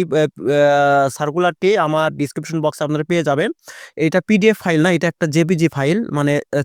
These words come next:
ছবি আকারে এই ফাইলটি, মানে, সংযুক্ত করা আছে।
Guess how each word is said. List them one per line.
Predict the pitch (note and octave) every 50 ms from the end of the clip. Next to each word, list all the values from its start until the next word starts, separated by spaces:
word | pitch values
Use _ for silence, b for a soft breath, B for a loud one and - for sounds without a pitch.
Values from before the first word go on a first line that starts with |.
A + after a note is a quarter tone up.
| -
ছবি | - - D#3 D3 E3 F#3
আকারে | F3 D#3 D#3+ D#3 D3+ D3+
এই | D3
ফাইলটি, | C#3 - C#3+ C#3 C#3+ B2+ - D3+ D3 C#3+ C#3 B B B B B B B B -
মানে, | B2 B2+ C3 C3
সংযুক্ত | B2 - C#3+ D3 C3 C#3 - -
করা | C#3 - C3+ C#3 C3+ B2+
আছে। | B2 - - G3+